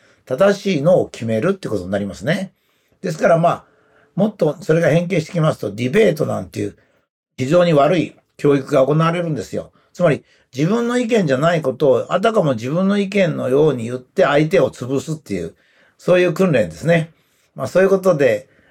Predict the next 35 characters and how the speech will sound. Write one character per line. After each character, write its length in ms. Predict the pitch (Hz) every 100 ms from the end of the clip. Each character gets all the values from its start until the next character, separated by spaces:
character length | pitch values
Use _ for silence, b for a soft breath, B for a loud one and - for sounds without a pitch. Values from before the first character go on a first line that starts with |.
| b b
え、 100 | 107
力 380 | - - 175 165
を 80 | 131
成 160 | 143
し 100 | -
て 100 | 123
る 100 | 117
人 200 | - 131
も 260 | 113 107 104
日 80 | 113
本 340 | 135 131 156 -
の 300 | 131 131 113
最 220 | 110 120
近 140 | 120 120
で 80 | 98
は 60 |
い 80 | 98
る 100 | 113
ん 60 | 92
で 80 |
す 80 | 85
け 60 | 80
ど、 100 | 82
ま 120 | 98
あ、 40 |
あ 40 | 117
ま 100 | 120
り 60 | 104
そ 120 | 113
れ 120 | 110
は 80 | 101
触 140 | 101
れ 100 | 95
な 160 | 98
い 100 | 92